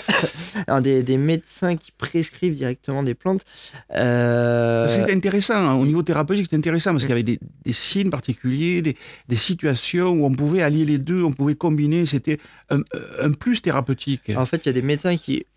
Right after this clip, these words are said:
Speaker 1: finalement, se reforment par eux-mêmes, hein, je connais des, des, j'ai des amis qui sont, euh, bah, des jeunes médecins qui essayent de se reformer en plantes, mais, euh,
Speaker 2: C'est difficile.
Speaker 1: c'est difficile.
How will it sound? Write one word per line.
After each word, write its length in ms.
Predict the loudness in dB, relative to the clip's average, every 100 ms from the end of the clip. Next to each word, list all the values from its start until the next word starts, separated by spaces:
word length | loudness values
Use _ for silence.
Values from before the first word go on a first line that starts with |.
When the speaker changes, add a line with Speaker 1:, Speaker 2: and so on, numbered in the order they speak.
| _
Speaker 1:
finalement, 340 | -14 -4 -2 -2
se 120 | 0
reforment 540 | 0 0 0 -2 -2
par 240 | -2 -2 0
eux-mêmes, 260 | 0 -2 -2
hein, 140 | -4
je 120 | -4 -6
connais 300 | -6 -4 -4
des, 140 | -4
des, 160 | -6 -10 -14 -20 -20
j'ai 160 | -20 -12
des 200 | -6 -2
amis 240 | -2 -2
qui 100 | -6
sont, 280 | -6 -2 0
euh, 280 | 0 0 -2
bah, 160 | -4
des 140 | -8 -6
jeunes 160 | -4
médecins 300 | -4 -4 -6
qui 100 | -8
essayent 180 | -8 -8
de 80 | -8
se 160 | -10 -8
reformer 400 | -8 -4 -2 -4
en 80 |
plantes, 240 | -4 -4 -4 -8 -20 -20 _
mais, 360 | -2 0 0 -2 _ _ _ _ _ _ -2
euh, 800 | 0 0 -2 -2 -4 -6 -6 -6
Speaker 2:
C'est 80 | -2
difficile. 480 | 0 0 -2 0 0
Speaker 1:
c'est 220 | 0 0
difficile. 400 | 0 -2 -6 -10